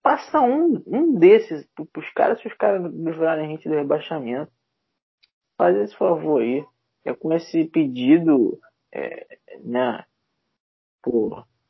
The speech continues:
com esse momento triste, melancólico, que a gente se despede mais um episódio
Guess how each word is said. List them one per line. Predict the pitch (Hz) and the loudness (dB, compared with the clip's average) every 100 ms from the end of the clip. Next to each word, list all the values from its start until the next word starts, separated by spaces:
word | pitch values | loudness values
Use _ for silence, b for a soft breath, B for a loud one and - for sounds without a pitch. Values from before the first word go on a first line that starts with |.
| _ _ - | _ _ -2
com | 123 | -2
esse | 123 143 | -2 -2
momento | 143 127 113 123 147 - 143 - | 0 2 0 -2 -2 -4 -10 -6
triste, | - 104 131 170 175 - - - - _ _ | -4 2 4 4 2 -4 -12 -12 -16 _ _
melancólico, | 120 131 131 - 123 147 160 147 | -2 0 -2 0 4 4 4 -4
que | - | -8
a | 151 | -6
gente | 151 143 | -6 -6
se | 135 | -8
despede | 135 - 131 135 135 | -6 0 2 2 2
mais | 120 135 143 | 0 0 2
um | |
episódio | 156 151 107 107 120 160 156 143 | 0 0 -8 2 4 6 4 -2